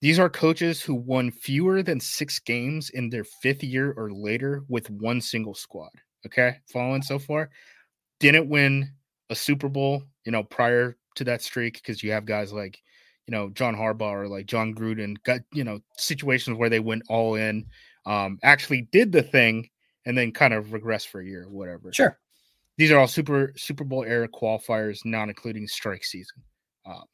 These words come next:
Speaker 1: so there's no, like, this team finished five and three and they qualify for the stat or anything like that. There's a hundred twenty qualifying head coaches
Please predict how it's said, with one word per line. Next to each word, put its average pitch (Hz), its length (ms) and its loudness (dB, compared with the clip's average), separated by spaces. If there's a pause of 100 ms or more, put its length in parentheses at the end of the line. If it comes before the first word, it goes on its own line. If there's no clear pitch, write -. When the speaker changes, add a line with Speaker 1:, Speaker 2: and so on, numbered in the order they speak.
Speaker 1:
so 110 140 -6
there's 98 220 -10
no, 101 180 -6
like, 92 440 -16 (520)
this 202 140 0
team 113 200 0
finished 135 320 -4
five 131 400 0
and 143 160 -2
three 147 380 -2
and 95 120 -10
they 92 60 -10
qualify 98 440 -10
for - 180 -16
the 92 80 -18
stat 92 340 -10
or 87 80 -18
anything 101 320 -16
like 98 160 -20
that. 104 140 -16 (480)
There's 123 160 2
a 110 60 0
hundred 147 440 2
twenty 143 480 0
qualifying 117 760 0
head 104 200 -8
coaches - 520 -6